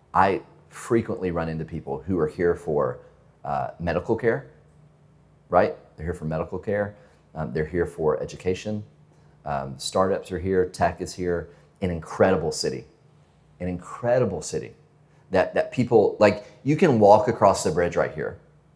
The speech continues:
And, and the two companies, the, the two major companies responsible for putting out the, the covid vaccination are right here.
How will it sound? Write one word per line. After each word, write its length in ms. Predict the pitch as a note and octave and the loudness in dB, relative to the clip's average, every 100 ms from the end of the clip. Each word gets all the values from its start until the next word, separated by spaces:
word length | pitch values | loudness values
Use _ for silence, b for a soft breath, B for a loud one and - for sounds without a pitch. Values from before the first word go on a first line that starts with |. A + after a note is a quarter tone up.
| _ _ _ _ b b b b | _ _ _ _ b b b b
And, 160 | G#2 - | -2 2
and 160 | G#2+ | 2
the 60 | G2 | 2
two 340 | - - C3 | -2 2 2
companies, 800 | B2+ A#2+ F#2+ F#2 E2+ D#2+ - b b b | 4 2 0 -6 -6 -8 -10 b b b
the, 160 | F#2 F2+ | -2 0
the 140 | F#2 | -2
two 260 | - B2 A2+ | -2 2 4
major 420 | G2+ G2 F#2+ F#2+ | 4 2 2 0
companies 460 | F#2+ E2 E2 D2+ | -2 -4 -6 -6
responsible 960 | E2+ - - F#2 F#2 - D2+ B1 C#2 - _ _ _ _ b b b | -6 -8 -2 0 0 -2 -8 -6 -8 -10 _ _ _ _ b b b
for 540 | - A2 G#2 F2+ - - - - | 0 6 8 8 4 -2 -18 -4
putting 360 | - B2+ A#2 | 4 4 6
out 320 | F#2+ F#2 - | 4 4 4
the, 240 | F2+ D#2 - | 0 -2 -2
the 100 | F2+ | -6
covid 420 | F2+ - A2+ A2 F2 | -4 4 4 4 4
vaccination 720 | F#2 F2 - E2+ E2 - - - _ _ _ _ _ _ _ _ _ b b b | 4 2 -2 -6 -6 -8 -16 -20 _ _ _ _ _ _ _ _ _ b b b
are 160 | G#2 F#2 | 4 4
right 340 | D#2+ - G#2 | 6 6 4
here. 300 | - F2+ - | 0 -2 -2